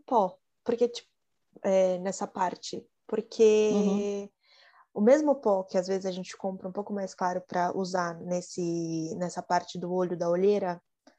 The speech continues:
Speaker 1: né, nessa zona embaixo da olheira pra selar o corre-, o concealer, <laughs> o corretivo,
Speaker 2: Concealer.
Speaker 1: é, eu uso pó, porque eu tenho uma,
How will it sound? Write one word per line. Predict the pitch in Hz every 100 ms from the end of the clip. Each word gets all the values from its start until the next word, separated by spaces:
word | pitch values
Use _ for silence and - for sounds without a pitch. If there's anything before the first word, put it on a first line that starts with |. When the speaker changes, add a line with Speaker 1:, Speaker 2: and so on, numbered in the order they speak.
| -
Speaker 1:
né, | 185 190
nessa | 180 - 175 185
zona | 175 170 180 175 170
embaixo | 170 170 -
da | 175
olheira | 180 190 175
pra | - 170
selar | - 190 185
o | 180
corre-, | - 175 -
o | -
concealer, | 170 170 - 240 240 196 175 - -
<laughs> | - -
o | 269 226
corretivo, | 240 196 190 208 233 262 233 196
Speaker 2:
Concealer. | 185 202 208 - _ _ - 294 262 214
Speaker 1:
é, | 196 196 196 -
eu | 208 208
uso | 214 226 240
pó, | 285 233 220 _ _ -
porque | 220 220 220 208 202 - _ _ -
eu | 202 226
tenho | 233 208
uma, | 185